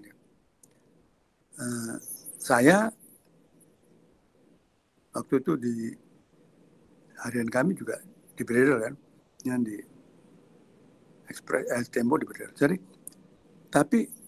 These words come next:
setelah itu kan nggak ada, dan itu, eh, yang mengancam bukanlah negara lagi, tapi kekuatan masyarakat yang intoleran. Oke, terima kasih sekian. Mudah-mudahan menarik. Silakan bertanya, yang malu bertanya sesat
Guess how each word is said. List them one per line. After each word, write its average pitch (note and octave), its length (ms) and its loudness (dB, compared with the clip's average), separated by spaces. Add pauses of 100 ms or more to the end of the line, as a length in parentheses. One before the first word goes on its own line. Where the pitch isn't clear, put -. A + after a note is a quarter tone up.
(340)
setelah - 400 6
itu D3 160 0
kan F3 120 0
nggak A2 200 -4
ada, G#2+ 140 -14 (100)
dan G#2+ 160 -14
itu, - 160 -8 (1400)
eh, A#2+ 260 -2 (140)
yang B2+ 400 2
mengancam C3 480 2
bukanlah A2+ 240 -4
negara A#2 400 -6
lagi, C#3+ 240 -4
tapi - 320 -8 (560)
kekuatan C3 480 0
masyarakat A#2 480 -2
yang B2 160 -4
intoleran. A2+ 480 -4 (1300)
Oke, D3+ 320 0 (240)
terima B2+ 240 4
kasih B2+ 160 -2
sekian. C#3 400 -4
Mudah-mudahan A#2 480 -2
menarik. A#2+ 480 0 (880)
Silakan A#2 560 -4
bertanya, A2+ 400 -6 (160)
yang G#2 240 -10 (640)
malu D3 240 10
bertanya C3 320 0
sesat B2+ 320 -6